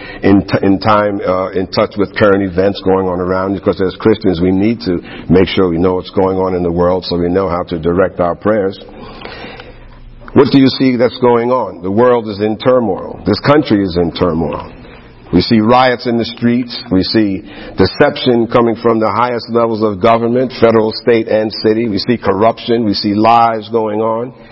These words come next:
We see racial hatred. We see hatred for authority. We see those who would try to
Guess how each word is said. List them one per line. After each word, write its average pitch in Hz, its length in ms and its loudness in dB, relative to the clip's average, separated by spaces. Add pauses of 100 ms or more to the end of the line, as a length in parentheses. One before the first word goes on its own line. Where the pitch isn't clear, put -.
(440)
We 131 80 4
see 151 160 2
racial 135 480 4
hatred. 151 400 -2 (640)
We 101 80 6
see 123 240 2
hatred 135 320 2
for 120 240 4
authority. 135 560 2 (400)
We 117 80 6
see 123 240 0
those 135 480 2
who 120 80 2
would 113 160 -2
try 127 400 2
to 113 160 2